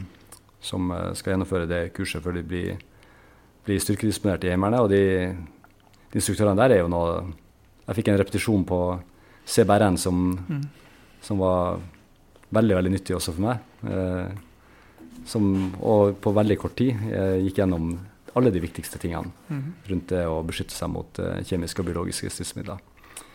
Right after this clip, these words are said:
Speaker 1: Så jeg har veldig tro på, på kursrekka til Heimevernet, og så, og så, eh,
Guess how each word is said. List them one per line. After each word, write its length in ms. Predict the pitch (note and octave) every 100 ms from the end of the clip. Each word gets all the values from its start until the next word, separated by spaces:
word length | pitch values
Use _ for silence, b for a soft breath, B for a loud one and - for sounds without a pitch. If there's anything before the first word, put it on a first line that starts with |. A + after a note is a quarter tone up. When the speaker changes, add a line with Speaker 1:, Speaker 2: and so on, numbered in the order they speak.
| B B
Speaker 1:
Så 120 | -
jeg 280 | A2+ G#2+ G#2+
har 0 |
veldig 200 | G#2+ B2+
tro 120 | A#2
på, 380 | F#2+ F2 E2+ E2+
på 100 | - F2
kursrekka 520 | G2 - F#2 - E2+
til 100 | E2+
Heimevernet, 320 | F2 F#2+ A#2
og 180 | A2 G2
så, 500 | G#2 G2 F#2 F2+ F2+ - b b b b b b _ -
og 80 |
så, 140 | - A2+ G#2
eh, 480 | G2 F#2 F2+ F2 F2